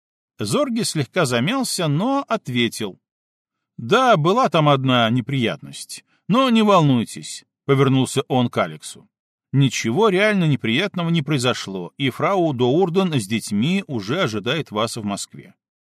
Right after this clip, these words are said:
«Что за неприятность?» нервно спросил парень. В день отъезда фрау Доурден из Льежа десятка-полтора молодчиков, прибывших из Германии после того,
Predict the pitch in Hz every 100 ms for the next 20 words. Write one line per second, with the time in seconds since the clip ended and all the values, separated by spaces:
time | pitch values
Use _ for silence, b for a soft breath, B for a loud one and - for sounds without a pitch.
0 | _ _ _ _ _ _ _ _ _ -
1 | - 175 143 170 170 147 170 143 92 -
2 | - - - _ _ _ 104 151 175 170
3 | - 120 113 117 - 90 71 - _ _
4 | _ _ _ _ _ _ _ _ _ _
5 | _ _ _ _ 104 104 151 247 226 180
6 | - 143 214 160 175 - 180 214 185 139
7 | 147 175 180 139 143 143 147 113 117 120
8 | 208 123 120 110 104 101 190 185 160 147
9 | 156 - 147 156 131 147 190 - 110 98
10 | - 117 107 127 - - - 139 101 117
11 | 120 156 135 113 101 - 156 - - 104
12 | 120 160